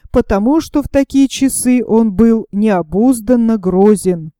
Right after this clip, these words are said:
То стучал кулаком по столу,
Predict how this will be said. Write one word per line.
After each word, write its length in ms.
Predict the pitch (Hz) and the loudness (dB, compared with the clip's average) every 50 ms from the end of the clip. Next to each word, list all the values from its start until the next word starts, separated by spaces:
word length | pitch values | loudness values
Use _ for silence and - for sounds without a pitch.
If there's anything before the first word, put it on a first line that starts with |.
| _ _ _ _ _ _ _ _ _ _ | _ _ _ _ _ _ _ _ _ _
То 220 | 233 269 311 339 | 2 2 4 2
стучал 600 | 320 - - - 320 - - - 269 277 294 285 | 0 -2 0 0 0 0 0 0 0 0 0 -2
кулаком 560 | - - 254 247 233 233 233 - 226 226 226 214 | -2 -2 -2 0 0 0 -2 -2 -2 -2 -2 -4
по 180 | - - 202 | -4 -6 -6
столу, 580 | 202 - - - 190 190 190 185 185 165 156 | -6 -8 -8 -6 -4 -2 -2 -2 -2 -4 -6